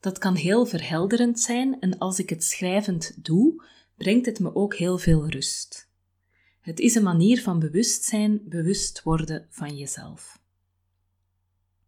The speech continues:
In deze podcast doen we het elke maandag en dat gaat als volgt. Ik stel je twee vragen en daarna ben ik een volle minuut stil.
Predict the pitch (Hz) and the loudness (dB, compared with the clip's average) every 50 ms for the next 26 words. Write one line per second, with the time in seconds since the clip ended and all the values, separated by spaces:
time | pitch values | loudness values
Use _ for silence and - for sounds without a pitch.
0 | _ _ _ _ - - - - _ _ _ _ _ _ _ _ - 196 190 185 | _ _ _ _ -20 -20 -20 -20 _ _ _ _ _ _ _ _ 0 2 6 6
1 | 214 254 247 247 220 - 214 220 - - 233 233 226 - - - 196 185 175 165 | 8 8 8 6 4 4 2 0 0 2 2 4 4 2 2 2 2 2 2 0
2 | - - - 220 233 226 233 190 160 151 151 147 151 175 233 254 277 302 311 302 | 0 2 4 4 4 4 2 2 0 0 0 -4 -2 2 2 4 4 2 0 -2
3 | - - - - - 196 196 190 185 180 - - - 160 165 165 - - - 127 | -6 -14 -12 -6 -2 0 0 0 -2 -4 -6 -8 -8 -6 -6 -8 -8 -6 -6 -6
4 | 147 147 - - - - - - - 143 - - - - - - - - _ _ | -4 -4 -4 -4 -2 0 0 0 0 -2 -8 -14 -20 -20 -20 -20 -20 -20 _ _
5 | _ _ _ _ _ _ _ _ _ _ _ _ _ _ _ _ _ _ _ _ | _ _ _ _ _ _ _ _ _ _ _ _ _ _ _ _ _ _ _ _
6 | - 202 - - - - 240 247 254 240 202 202 - - - 202 226 240 226 - | -10 -6 -2 -2 0 2 2 4 6 4 4 2 2 2 4 6 6 6 4 2
7 | - 165 170 190 240 262 - - - - 185 185 170 170 165 170 175 202 208 202 | 2 2 4 4 4 4 2 0 0 2 2 2 4 2 2 2 2 2 2 2
8 | 190 180 - - 175 165 160 - 175 185 196 190 180 165 160 160 165 160 160 - | 2 0 0 -2 -2 -2 0 0 0 0 2 2 4 4 6 6 4 4 2 -2
9 | - - - - - - - 151 131 123 123 123 | -8 -8 -6 -4 -4 -4 -4 -6 -6 -6 -8 -12